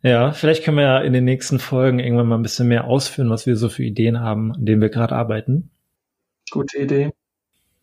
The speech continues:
Speaker 1: Können wir mal im Vorgespräch dann mal besprechen, was man da so preisgeben kann.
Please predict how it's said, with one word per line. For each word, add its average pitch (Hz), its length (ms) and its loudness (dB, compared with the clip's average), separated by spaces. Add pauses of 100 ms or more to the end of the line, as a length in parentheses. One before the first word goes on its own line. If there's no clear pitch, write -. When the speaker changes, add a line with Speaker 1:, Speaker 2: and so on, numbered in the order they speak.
(240)
Speaker 1:
Können 110 160 0
wir 101 40 0
mal 95 320 -6 (360)
im 107 220 2
Vorgespräch 113 760 -2
dann 110 140 0
mal 104 340 0 (800)
besprechen, 117 500 -2
was 104 140 -2
man 107 100 0
da 107 120 0
so 104 80 -6
preisgeben 117 560 -4
kann. 131 340 -2